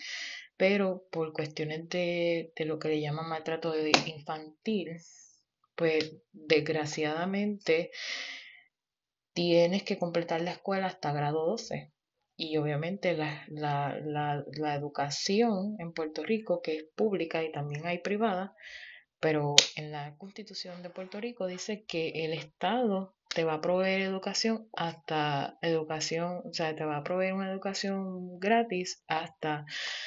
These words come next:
hasta, eh, secundaria,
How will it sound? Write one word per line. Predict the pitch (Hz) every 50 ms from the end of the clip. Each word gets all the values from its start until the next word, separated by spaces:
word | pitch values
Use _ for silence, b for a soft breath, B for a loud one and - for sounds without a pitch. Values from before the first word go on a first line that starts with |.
| B B B B B B B B _ _ _ _ _ _ _ - - - -
hasta, | - 160 160 160 - - 160 151 151 151 151 151 147 139 135 135 - - - - _ _ _ _ -
eh, | - - 170 165 160 151 147 147 143
secundaria, | 143 - 165 156 - 151 147 143 147 143 135 - - -